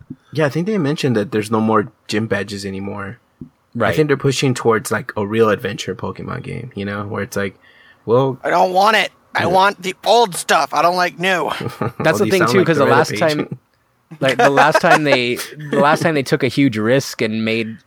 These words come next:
Speaker 2: this much new content was with Black and White, and that was probably
Speaker 1: Mm-hmm.
Speaker 2: the most polarizing game in the franchise because people
Speaker 1: Yeah.
Speaker 2: were, that one, that's the only game up to this point, and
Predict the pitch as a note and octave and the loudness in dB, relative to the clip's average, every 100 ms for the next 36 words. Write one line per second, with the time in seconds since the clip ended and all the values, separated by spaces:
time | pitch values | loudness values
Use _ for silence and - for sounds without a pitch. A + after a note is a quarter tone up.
0 | _ C#3+ A#2+ B2 - B2 A2 A#2+ G#2+ B2 | _ -14 -4 -4 0 -4 -2 -4 -4 -2
1 | A#2 A#2 A2 G2+ G#2 G2+ - G2+ G#2 G2+ | -2 -2 -6 -6 -4 -6 -4 -2 -2 -2
2 | F#2+ F#2 G#2+ D#2+ F#2 F2+ F2+ G2 F2+ F#2+ | -4 -2 -2 -4 -8 -8 -4 -4 -4 -6
3 | - G#2 G#2+ G#2 G2 F#2+ F#2+ - - G#2 | -2 0 0 0 -2 -2 -4 -6 -2 0
4 | G2+ F#2+ F2+ F#2+ F#2+ F#2 F2+ _ - _ | 2 0 0 -2 -4 -6 -8 _ -20 _
5 | _ _ _ A2 G#2+ G2+ F#2+ F2 - G2 | _ _ _ -4 0 0 -2 -4 -4 -2
6 | G#2 - E2+ E2+ E2+ F2 - F2 - F#2+ | -2 -2 -4 -4 -6 -8 -8 -8 -8 -6
7 | F#2 F2+ F2 E2+ E2 _ _ _ _ A#2+ | -4 -4 -2 -4 -6 _ _ _ _ 0
8 | B2 C3 C3+ C3 C3 - A#2+ A#2 A2+ G#2+ | 2 0 -2 -2 -2 -2 -2 -2 -4 -4
9 | A2 A2 G#2+ G#2 F#2 _ _ _ _ - | -4 -4 -6 -8 -12 _ _ _ _ -20
10 | _ - A2+ - G#2+ - - A2+ G#2+ - | _ -6 -4 -2 -4 -4 -4 -2 -2 -4
11 | G#2 F#2+ | -4 -4